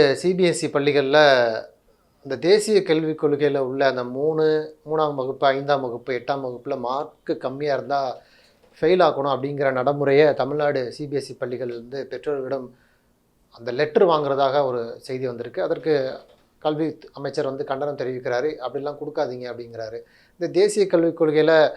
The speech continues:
இப்ப தமிழ்நாடு அரசு கொஞ்சம் வித்தியாசமா இருக்கு. அதாவது எட்டாம் கிளாஸ் வரைக்கும் ஆல் பாஸ் அப்படிங்கிற நடைமுறை தொடர்ந்ததுனால தான் அங்க கல்வி விகிதம் அதிகமாக இருக்குன்னு சொல்றாங்க. இப்ப இந்த தே-, தேசிய கல்விக் கொள்கை உள்ள வரும் பொழுது இது ஒட்டுமொத்தமாக சிதைய வாய்ப்பு இருக்கு அப்படின்னு சொல்றாங்கல்ல, அது எப்படி பாக்குறீங்க?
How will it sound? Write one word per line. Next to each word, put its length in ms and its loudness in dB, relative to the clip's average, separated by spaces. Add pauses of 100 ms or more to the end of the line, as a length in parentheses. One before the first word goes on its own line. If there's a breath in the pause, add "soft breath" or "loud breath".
(100)
இப்ப 140 -6
தமிழ்நாடு 480 8
அரசு 240 8 (180)
கொஞ்சம் 220 0
வித்தியாசமா 420 2
இருக்கு. 200 0
அதாவது 280 4 (340 loud breath)
எட்டாம் 320 0
கிளாஸ் 200 2
வரைக்கும் 380 0 (140)
ஆல் 280 0
பாஸ் 260 2
அப்படிங்கிற 400 -2
நடைமுறை 360 0
தொடர்ந்ததுனால 540 -2
தான் 120 -2
அங்க 200 2
கல்வி 340 -2 (280 soft breath)
விகிதம் 300 -4
அதிகமாக 440 -4
இருக்குன்னு 300 -8
சொல்றாங்க. 320 -2 (240 soft breath)
இப்ப 160 -2
இந்த 140 6
தே-, 400 6
தேசிய 340 8
கல்விக் 320 2
கொள்கை 280 2
உள்ள 200 2
வரும் 240 6
பொழுது 280 2 (300 soft breath)
இது 140 -2
ஒட்டுமொத்தமாக 720 0
சிதைய 260 0
வாய்ப்பு 380 2
இருக்கு 180 -6
அப்படின்னு 260 -12
சொல்றாங்கல்ல, 440 -4
அது 100 -10
எப்படி 160 -10
பாக்குறீங்க? 360 -12